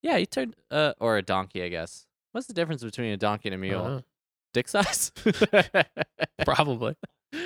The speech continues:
Speaker 2: Should ask a zoo.
Speaker 1: Yeah.
Speaker 2: The insane idea of, of zoophilia, this whole horse fucking Mister Hands.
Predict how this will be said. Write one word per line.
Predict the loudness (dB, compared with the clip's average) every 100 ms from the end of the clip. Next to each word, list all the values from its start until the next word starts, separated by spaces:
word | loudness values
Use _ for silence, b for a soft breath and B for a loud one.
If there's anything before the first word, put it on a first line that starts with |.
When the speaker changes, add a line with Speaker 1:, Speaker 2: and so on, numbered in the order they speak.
| -10 -2
Speaker 2:
Should | 4
ask | 6 6
a | 4
zoo. | 4 4 4 0 -10
Speaker 1:
Yeah. | -2 0 2 0 _ _ _ -4
Speaker 2:
The | -2
insane | 0 0 0 0 0 0
idea | 0 0 2 2
of, | 0 _
of | -6 -6 -6 _ -16
zoophilia, | -8 -6 -4 -2 0 2 0 -2
this | -4
whole | -4 -2 -2
horse | -4 -6 -4
fucking | -2 -4 -2 -6 -6
Mister | -6 -6 -6
Hands. | -8 -4 -4 -6 -6 -6